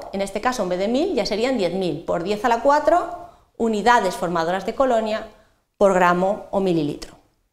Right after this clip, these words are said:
En conclusión, este método estima la biota total, pero sin especificar el tipo de microorganismo. Esta determinación refleja la calidad sanitaria de los productos analizados, las condiciones higiénicas de la materia prima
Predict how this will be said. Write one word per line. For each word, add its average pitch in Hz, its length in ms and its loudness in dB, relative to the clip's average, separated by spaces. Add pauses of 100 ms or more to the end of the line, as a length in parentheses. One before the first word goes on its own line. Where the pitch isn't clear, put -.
(840)
En 226 120 2
conclusión, 240 720 2 (280)
este 302 260 2
método 285 640 2 (280)
estima 285 360 2
la 320 100 4
biota 247 300 2
total, 170 500 0
pero 202 160 2
sin 202 160 -4
especificar 202 760 -2
el 208 160 -2
tipo 220 240 0
de 277 80 2
microorganismo. 165 760 -6 (720)
Esta 294 240 4
determinación 294 580 2
refleja 214 540 0
la 202 140 0
calidad 226 340 4
sanitaria 302 480 2
de 349 60 2
los 262 140 0
productos 233 400 0
analizados, 180 800 -2 (280)
las 226 200 0
condiciones 247 520 0
higiénicas 294 460 0
de 294 60 2
la 240 100 2
materia 214 420 -2
prima 175 380 -6